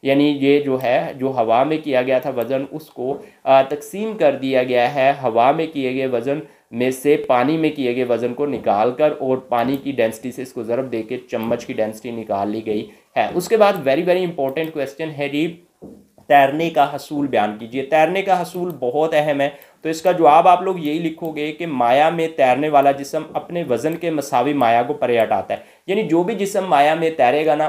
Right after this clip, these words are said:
उसने क्या करना, अपने वज़न के मसावी माया को परे हटाना है और जो डूबेगा वो अपने वज़न के मसावी माया को परे नहीं हटा पाएगा, इसीलिए वो, आ, डूब जाता है। और आप लोगों ने देखा होगा कि एक बहरी जहाज़ होता है बहुत बड़ा,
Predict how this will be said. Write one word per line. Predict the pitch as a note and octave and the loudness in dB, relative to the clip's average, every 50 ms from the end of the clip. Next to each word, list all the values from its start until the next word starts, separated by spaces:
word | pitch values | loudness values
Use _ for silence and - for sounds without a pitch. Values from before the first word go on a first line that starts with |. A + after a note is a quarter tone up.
| - - | -4 -6
उसने | F3 F3 - F3+ F3 E3+ | -10 -12 -8 -8 -8 -4
क्या | - D#3 C#3 C#3+ | 0 0 2 2
करना, | C#3+ C#3+ C#3+ D3+ | 0 -2 -4 -4
अपने | - - - - D3 C#3+ | -4 -6 -8 -6 -8 -4
वज़न | B2+ A#2 G#2+ C3 C3 | -4 -4 -4 -4 -6
के | B2+ - C#3 | -6 -6 -6
मसावी | C3+ B2+ - - G#2 G#2+ B2 | -8 -6 -6 -6 -6 -6 -4
माया | B2 A#2 G#2 G#2 A2+ | 0 0 2 2 2
को | A2+ C3+ | 0 -4
परे | - - A#2 A2+ A#2+ | -6 -4 -2 -2 -2
हटाना | A#2 A2+ A2 - G#2+ G#2+ B2+ C#3+ | -2 -2 -4 -4 -2 0 2 0
है | D#3+ | 0
और | E3 D#3+ | 0 -2
जो | E3 D3 | -4 -6
डूबेगा | - - A#2+ A#2 C3+ F#3+ G3 F3 D#3+ D3+ D#3 - - _ _ - | -4 -6 -6 -2 0 2 4 4 4 2 2 -2 -10 _ _ 0
वो | D3 D3+ | 2 2
अपने | D3 D3 D3+ D3+ D3 | 2 2 0 -2 -2
वज़न | C#3 B2+ A2+ G#2+ C3+ C#3 C#3 | 0 0 0 0 -2 -4 -4
के | D3 C3+ | -6 -8
मसावी | B2+ A2 - A#2 G#2+ A2+ B2+ | -8 -8 -6 -6 -6 -4 -4
माया | A#2+ G#2+ G2+ G#2 A2 | -2 -2 0 0 -2
को | A2 B2+ | -2 -4
परे | G#2 - A2+ G#2+ A2+ | -6 -4 -4 -4 -4
नहीं | A2+ A2 G2+ F#2+ A2+ D#3+ E3+ | -4 -4 -6 -6 -4 -4 -4
हटा | D#3 C#3 - A#2+ A#2 | -4 -4 -2 -2 -2
पाएगा, | - A#2+ A2 G#2+ G#2+ G2+ G2 - - | 0 0 -2 0 0 -2 -2 -2 -4
इसीलिए | F3+ E3+ - - D3+ C3+ F#3 G3+ E3 D3 B2+ B2+ B2 | -10 -12 -14 -16 -14 -12 -10 -6 -4 -2 -2 -2 -2
वो, | A#2+ A2+ B2+ - - - - _ _ | -4 -4 -6 -6 -8 -12 -20 _ _
आ, | - B2+ B2+ | 4 4 4
डूब | B2 B2+ B2 A2+ G#2 | 4 2 -2 -2 0
जाता | B2 C3+ C3+ - - C3+ | 0 0 0 2 4 6
है। | C3+ D3 | 6 6
और | D#3+ D#3 - | 4 2 4
आप | E3 E3 E3+ G3 | 4 4 4 4
लोगों | G#3 G#3 G#3+ G#3+ | 2 0 0 0
ने | G#3 | -2
देखा | F#3 F#3 F3+ F#3 F#3+ F3 | -2 -4 -4 -4 -4 -6
होगा | E3+ D#3+ E3 E3+ E3+ | -2 2 2 2 2
कि | E3+ F3+ F3+ - D#3 D#3 | 0 -4 -8 -6 -6 -8
एक | D#3 D#3+ C#3 | -8 -10 -8
बहरी | - C3+ B2+ C#3 D#3 E3+ | -8 -6 -6 -4 -6 -6
जहाज़ | - C3+ A#2+ - A#2+ A2 B2 C#3 | -4 -2 -2 0 0 0 0 0
होता | D3 D3 D3 G3 | -2 -2 -2 -2
है | F#3+ - - B2 | -4 -4 -6 -8
बहुत | A#2 A#2 B2 C3 C3+ C3+ | -8 -4 -4 -4 -4 -2
बड़ा, | A#2+ G#2+ F#2+ F#2+ F#2 | -2 -2 -2 -2 -4